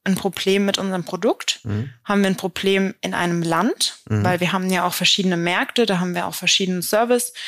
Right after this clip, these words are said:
Speaker 1: Ähm, haben wir vielleicht ein Problem mit einer Komponente, das heißt mit einem, mit einem Produkt, das wir selbst zukaufen?
Speaker 2: Mhm.
Speaker 1: Ähm,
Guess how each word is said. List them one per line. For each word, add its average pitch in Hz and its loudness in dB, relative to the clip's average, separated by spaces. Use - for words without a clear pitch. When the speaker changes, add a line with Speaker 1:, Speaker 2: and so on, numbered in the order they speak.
Speaker 1:
Ähm, 175 -2
haben 190 0
wir 175 0
vielleicht 180 0
ein 180 -4
Problem 185 -2
mit 170 -2
einer 165 -2
Komponente, 185 -2
das - -6
heißt 175 -2
mit 185 -6
einem, 175 -6
mit 185 -4
einem 180 -4
Produkt, 196 -2
das 180 -2
wir 175 -4
selbst 220 0
zukaufen? 185 -4
Speaker 2:
Mhm. 107 2
Speaker 1:
Ähm, 180 0